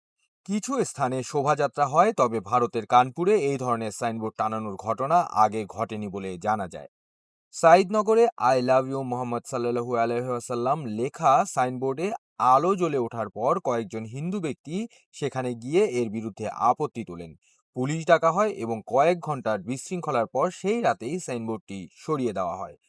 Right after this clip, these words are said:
এই ঘটনাকে কেন্দ্র করে ধর্মীয় গোষ্ঠীগুলোর মধ্যে বিভাজন সৃষ্টি এবং উদ্দেশ্য প্রণোদিতভাবে ধর্মীয় অনুভূতিতে আঘাত হানার অভিযোগে সাইদনগরের নয়জন মুসলমান পুরুষ এবং অজ্ঞাত পরিচয় পনেরো ব্যক্তির বিরুদ্ধে মামলা করা হয়।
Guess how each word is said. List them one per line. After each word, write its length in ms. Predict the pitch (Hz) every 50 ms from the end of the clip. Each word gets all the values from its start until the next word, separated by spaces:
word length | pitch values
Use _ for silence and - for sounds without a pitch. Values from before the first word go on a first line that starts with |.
| _ _ _ _ _ _ _ -
এই 200 | 180 196 226 202
ঘটনাকে 480 | 185 196 208 226 226 226 220 220 233
কেন্দ্র 260 | 202 226 220 220 226
করে 220 | 220 233 233 240 233
ধর্মীয় 420 | 180 165 156 165 170 170 170 165
গোষ্ঠীগুলোর 580 | 156 135 143 135 - - 165 139 143 147 147 135
মধ্যে 340 | 131 131 127 113 175 208 190
বিভাজন 560 | 127 101 120 131 123 143 147 135 139 143 135
সৃষ্টি 400 | - - 151 139 - - 220 220
এবং 340 | 220 110 120 117 120 113 107
উদ্দেশ্য 500 | - 139 147 147 147 180 190 - - 185
প্রণোদিতভাবে 880 | 131 - 139 135 139 147 151 147 139 131 - 117 104 107 110 113 160 190
ধর্মীয় 460 | 185 127 123 127 131 135 135 131 131 127
অনুভূতিতে 1040 | 117 - - - 131 147 175 226 226 190 190 147 131 120 - - 104 120 147 175 - _ _ _ _ _ _ -
আঘাত 420 | 110 120 127 135 151 170 180 -
হানার 260 | - 156 143 135 131 127
অভিযোগে 540 | 120 117 120 123 117 123 127 151 180 208
সাইদনগরের 840 | 208 - - 123 120 117 104 110 113 107 98 117 127 156 175 156 120
নয়জন 440 | 104 104 113 135 147 151 160 151 135
মুসলমান 580 | 117 117 - - 156 147 147 147 143 139 135 - _ _ _ _ _ _ -
পুরুষ 380 | 151 160 180 214 233 220 -
এবং 240 | 170 131 120 120 113
অজ্ঞাত 400 | - - 120 123 123 143 143 135
পরিচয় 420 | 135 107 123 120 117 - 120 113 104
পনেরো 320 | - 123 117 113 110 107
ব্যক্তির 360 | 95 110 107 _ - 120 107
বিরুদ্ধে 460 | 101 113 110 117 117 - - 185 190
মামলা 420 | 135 92 87 98 110 117 113 110 101
করা 220 | 95 95 90 90
হয়। 180 | 90 92 78